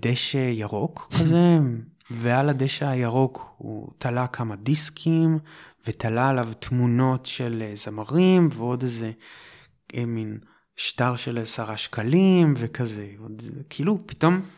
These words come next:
Speaker 1: ראיתי שם מין כל מיני קולאז'ים כאלה של החיים שלהם,
Speaker 2: כן.
Speaker 1: גם על הקופה, גם על המזגן,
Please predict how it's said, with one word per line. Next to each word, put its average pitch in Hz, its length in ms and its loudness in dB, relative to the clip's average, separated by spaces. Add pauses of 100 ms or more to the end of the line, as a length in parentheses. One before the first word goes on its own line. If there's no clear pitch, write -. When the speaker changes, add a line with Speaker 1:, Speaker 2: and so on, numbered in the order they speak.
(580)
Speaker 1:
ראיתי 151 260 0
שם 147 200 2
מין 117 200 0
כל - 140 -6
מיני 175 240 2
קולאז'ים 170 720 4
כאלה 117 460 0
של 113 200 -2
החיים 120 440 2
שלהם, 117 680 0
Speaker 2:
כן. 147 160 6
Speaker 1:
גם 143 120 8
על 135 120 2
הקופה, 127 800 0
גם 135 180 0
על 143 120 2
המזגן, 127 760 2